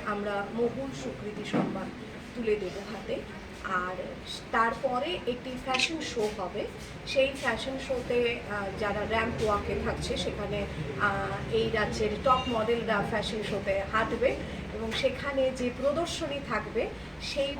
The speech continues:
প্রদর্শনীতে যে, আম, ড্রেসগুলো পরে আসবে, সেখানে সাবেকিয়ানা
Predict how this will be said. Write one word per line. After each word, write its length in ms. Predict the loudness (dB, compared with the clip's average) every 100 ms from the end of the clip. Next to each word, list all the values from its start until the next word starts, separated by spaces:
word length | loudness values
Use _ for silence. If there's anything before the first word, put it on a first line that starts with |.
| 0
প্রদর্শনীতে 840 | 0 2 -2 -4 -4 -4 -2 -2 2
যে, 420 | 4 4 2 -2 -4 -2
আম, 540 | 0 2 0 0 -4 -2 6
ড্রেসগুলো 1080 | 6 6 -2 -6 -8 -8 0 2 4 2 0 2
পরে 380 | 6 6 6 2 0
আসবে, 380 | 0 0 -2 -4 -4 -8 -2
সেখানে 420 | -2 0 0 0
সাবেকিয়ানা 760 | 2 2 2 2 2 2 2